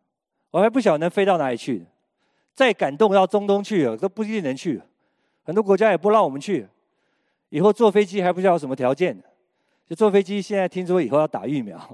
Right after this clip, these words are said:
<laughs> 带个疫-，这个疫苗证才能登机。或者说，你昨天三天以内医院检查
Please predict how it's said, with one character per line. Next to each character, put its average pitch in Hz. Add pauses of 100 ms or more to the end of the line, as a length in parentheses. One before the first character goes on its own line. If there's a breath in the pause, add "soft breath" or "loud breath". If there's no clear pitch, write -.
(100)
<laughs> -
带 143
个 123
疫-， 156 (340 loud breath)
这 147
个 131
疫 202
苗 127
证 156
才 117
能 117
登 123
机。 117 (280 soft breath)
或 226
者 196
说， 208 (180 loud breath)
你 151
昨 240
天 262
三 262
天 262
以 196
内 208
医 214
院 226
检 127
查 123